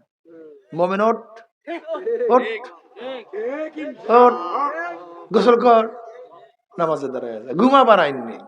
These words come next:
কোথায় আছো? কি আপনারা অন্য মস্তিষ্ক নাকি বয়ান? সাথে সাথে জবাব দিবেন। কোথায় আছো?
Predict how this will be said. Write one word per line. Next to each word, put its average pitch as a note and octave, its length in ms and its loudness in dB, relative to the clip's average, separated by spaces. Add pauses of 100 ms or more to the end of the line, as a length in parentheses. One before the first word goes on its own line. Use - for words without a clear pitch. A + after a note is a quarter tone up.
(460)
কোথায় G#3+ 400 4
আছো? C#3+ 380 0 (1900)
কি G3 100 0
আপনারা F3+ 360 4
অন্য E3+ 300 2
মস্তিষ্ক G#3 600 -4
নাকি D#3 320 -2
বয়ান? D#3 280 2 (680)
সাথে D4 360 6
সাথে A3+ 220 2
জবাব C#3+ 300 0
দিবেন। A2+ 200 -14 (600)
কোথায় B3+ 280 8
আছো? C#3+ 320 6